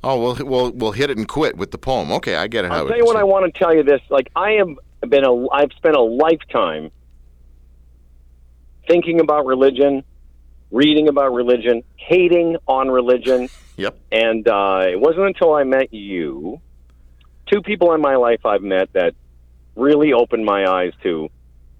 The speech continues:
Speaker 2: you know, some of the nuances that maybe I had overlooked, being a guy that thinks religion is stupid. One is my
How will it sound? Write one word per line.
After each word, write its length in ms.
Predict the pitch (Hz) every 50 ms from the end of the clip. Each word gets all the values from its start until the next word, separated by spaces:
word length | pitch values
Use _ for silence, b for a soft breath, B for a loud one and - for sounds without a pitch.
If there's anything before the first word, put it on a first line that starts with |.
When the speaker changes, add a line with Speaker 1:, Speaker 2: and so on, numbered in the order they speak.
| - - - - _ - - _ - _ -
Speaker 2:
you 80 | - 147
know, 100 | 151 147 135 -
some 140 | 208 196
of 60 | 190 165
the 60 | 147
nuances 640 | 139 147 147 147 135 123 110 104 - - 110 95 87
that 180 | 107 101 95
maybe 240 | 110 117 113 113 113
I 180 | 104 101 98 92
had 140 | 101 104
overlooked, 480 | 107 104 101 104 101 95 95 95 - -
being 300 | - 95 92 90 90 95 - - - -
a 80 | 101 98
guy 300 | - 104 98 95 98 95
that 180 | - 90 87 - -
thinks 260 | - 107 92 - -
religion 440 | 104 98 95 95 92 90 - 90 85
is 120 | 85 82 - -
stupid. 340 | - - 185 170 - 87 80
One 260 | 90 117 160 185 185
is 120 | 175 139 135
my 160 | 127 113